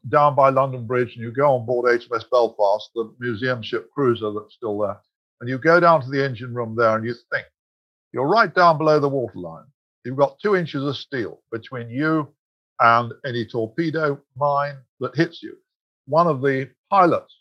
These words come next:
who was on the deck of Eagle when she turned turtle and went down,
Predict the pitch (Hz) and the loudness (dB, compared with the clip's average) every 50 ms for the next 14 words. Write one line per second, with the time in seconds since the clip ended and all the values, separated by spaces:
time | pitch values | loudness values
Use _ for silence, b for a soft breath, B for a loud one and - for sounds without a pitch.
0 | _ _ _ _ - 143 127 123 120 113 110 104 - - _ _ _ _ - 131 | _ _ _ _ -6 -6 -4 -4 -4 -4 -6 -8 -10 -14 _ _ _ _ -6 -4
1 | 127 123 120 117 104 92 135 190 220 190 - - 110 - - 143 151 165 117 - | -4 -4 -6 -6 -4 2 4 4 4 4 2 -4 -8 -6 -2 -2 -2 -2 -2 -6
2 | - - - - _ _ _ - 127 123 120 - - 110 92 82 - 131 120 107 | -10 -12 -14 -18 _ _ _ -4 -4 -4 -4 -6 -12 -12 -10 -6 -2 -2 -2 -2
3 | 95 - 131 131 117 - 107 95 104 104 107 117 113 113 - - 135 131 123 104 | 0 2 2 2 2 0 -4 -12 -14 -10 -6 -6 -6 -6 -4 -2 -2 0 0 -2